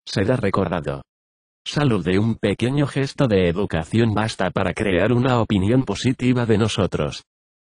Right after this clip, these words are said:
Asegúrese de dar un firme apretón de manos, que por lo general crea una impresión más positiva. Cuando la persona que salude diga su nombre, repítalo varias veces, es un buen ejercicio para memorizarlo.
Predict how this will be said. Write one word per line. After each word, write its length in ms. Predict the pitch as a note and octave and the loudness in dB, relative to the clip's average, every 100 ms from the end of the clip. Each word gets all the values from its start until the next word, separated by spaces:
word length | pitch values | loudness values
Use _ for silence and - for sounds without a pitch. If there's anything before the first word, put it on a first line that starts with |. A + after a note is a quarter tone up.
| _ - | _ -6
Asegúrese 720 | G2 - E2+ E2 F#2+ F#2 A2 | -4 -2 -2 0 0 0 0
de 120 | G#2+ | -2
dar 220 | G#2+ A#2+ D#3 | 0 2 2
un 140 | C#3 | 0
firme 360 | - F2+ A2 G#2 | -2 -2 0 0
apretón 440 | - E2 C3+ C3+ | -2 -2 0 2
de 120 | G#2+ | 2
manos, 400 | F#2+ B2+ A#2 - _ _ _ | 2 2 0 -2 _ _ _
que 100 | - | -4
por 160 | G2+ F#2+ | -2 0
lo 160 | F2+ E2+ | 0 -2
general 500 | - C3 C3 B2+ D3 | -2 0 2 2 2
crea 300 | A2+ A2+ E2+ | 0 2 2
una 180 | B2 | 0
impresión 640 | C3+ A#2 G#2+ - - C#3+ B2+ | 0 -2 -2 -4 -2 -2 0
más 180 | B2 - | -2 -2
positiva. 680 | G2+ - C3 F#2+ D2+ D2 C#2+ _ _ _ _ _ _ | -6 -2 -2 -2 -2 -6 -8 _ _ _ _ _ _
Cuando 320 | - G2+ G#2+ | 0 0 2
la 120 | G#2 | 0
persona 520 | F#2 A2 A2+ F2+ C#3 C#3+ | 0 -4 -2 0 0 0
que 120 | A2+ | -2
salude 440 | - E2+ A2+ A#2 | -2 0 0 0
diga 260 | G#2 B2+ A#2 | 0 0 -2
su 160 | - C3+ | 0 0
nombre, 580 | F#2+ D#2 D2+ D2+ C#2+ C2+ _ _ | 0 -2 -4 -8 -10 -14 _ _
repítalo 580 | - F#2 A2+ D3+ G#2+ F#2 | -10 -2 0 0 0 0
varias 440 | E2+ C3+ C3 B2 F#2+ | 2 2 0 -2 0
veces, 460 | B2 - C3+ - _ _ - | -2 0 -2 -2 _ _ -4
es 260 | G#2 B2 | -4 -2
un 180 | D3 C3+ | 0 0
buen 240 | B2 B2 E2+ | 4 4 2
ejercicio 640 | D#2 A2 - F2+ - C3+ | -2 -4 -4 -4 0 0
para 200 | A2+ G#2 | 2 0
memorizarlo. 920 | G2 F#2+ F#2+ C#2+ - G#2+ F2 D2+ C#2+ | 2 0 0 -4 -2 -4 -2 -4 -6